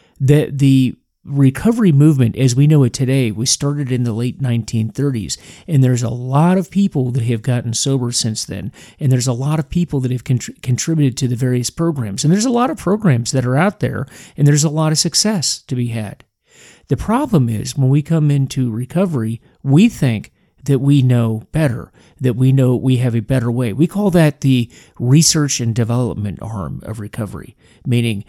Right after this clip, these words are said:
you know, I'm, I'm gonna continue doing my own personal research and development, and then I'll let you all know how it works out. Now, when I mentioned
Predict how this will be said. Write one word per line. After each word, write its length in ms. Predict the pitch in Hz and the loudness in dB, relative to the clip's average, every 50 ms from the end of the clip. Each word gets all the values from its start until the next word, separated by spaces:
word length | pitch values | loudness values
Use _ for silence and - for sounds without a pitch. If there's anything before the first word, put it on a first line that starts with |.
| _ _ _ | _ _ _
you 80 | - 151 | -6 -4
know, 120 | 113 110 | -2 0
I'm, 220 | 120 143 170 180 160 - | 2 4 4 4 4 4
I'm 160 | 151 160 175 | 4 4 4
gonna 160 | 170 160 143 | 4 4 2
continue 480 | - - 143 131 - - 147 135 120 117 | 2 2 2 2 2 2 2 2 2 2
doing 320 | 123 120 120 123 123 117 | 0 0 0 0 0 -2
my 240 | 123 117 113 120 - - | -2 -2 -4 -6 -6 -2
own 280 | 147 156 165 165 147 135 | 0 2 4 4 2 0
personal 680 | - - - 220 233 233 - - 131 113 107 - - 139 | -4 -6 -4 -2 -2 -2 -2 -2 -2 -2 -4 -6 -12 -12
research 680 | - 131 120 117 - - 95 104 101 71 - - - _ _ _ _ _ _ | -8 -6 -4 -4 -4 -4 -6 -6 -10 -10 -12 -16 -16 _ _ _ _ _ _
and 140 | - 127 113 | -6 -4 -4
development, 640 | 127 110 110 107 104 107 - 107 110 104 101 - - _ _ - | -2 -2 -2 -4 -4 -6 -6 -6 -6 -6 -6 -8 -10 _ _ -4
and 120 | - 170 | 2 4
then 80 | 147 151 | 4 4
I'll 120 | 151 147 | 4 4
let 180 | 139 139 127 - | 4 2 0 2
you 160 | 139 139 131 | 2 2 2
all 180 | 123 113 117 117 | 2 2 0 -2
know 200 | 117 113 107 113 | -2 -2 -4 -4
how 240 | 113 113 113 110 101 | -4 -6 -6 -6 -8
it 80 | - | -8
works 320 | - 113 113 113 - - - | -10 -10 -10 -8 -8 -6 -6
out. 260 | 127 120 104 - _ - - _ _ - - - - - _ - | -4 -4 -6 -8 _ -20 -20 _ _ -20 -20 -20 -20 -12 _ -2
Now, 180 | 143 139 139 | 0 0 0
when 160 | 123 113 139 | 0 0 2
I 140 | 151 185 240 | 2 2 4
mentioned 580 | 254 240 220 202 180 - - 156 139 131 123 | 4 4 4 4 2 2 0 0 2 0 0